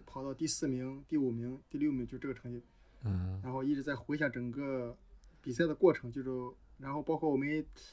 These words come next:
Speaker 1: 每一棒之间的衔接，然后如果再做得更完美一点，或做到这个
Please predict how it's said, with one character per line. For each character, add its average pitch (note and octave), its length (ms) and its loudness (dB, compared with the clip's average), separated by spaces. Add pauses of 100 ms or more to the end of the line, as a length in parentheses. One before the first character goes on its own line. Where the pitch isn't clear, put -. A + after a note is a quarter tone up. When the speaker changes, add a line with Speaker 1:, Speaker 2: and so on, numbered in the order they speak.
(140)
Speaker 1:
每 C#3 140 2
一 D#3+ 100 12
棒 E3+ 220 12
之 F3 100 6
间 E3+ 80 6
的 D#3+ 140 6
衔 D3 260 2
接， E3+ 260 8 (420)
然 C#3 120 -6
后 D3 40 -4
如 D3 140 4
果 E3 160 4
再 D#3+ 160 4
做 E3 160 4
得 D#3+ 100 4 (140)
更 G#3+ 180 10
完 C#3 180 4
美 C3 120 -2
一 C3 60 -6
点， B2+ 140 -6
或 C#3+ 160 -8
做 D3+ 180 0
到 C#3 220 -2
这 D#3 120 0
个 C#3+ 340 0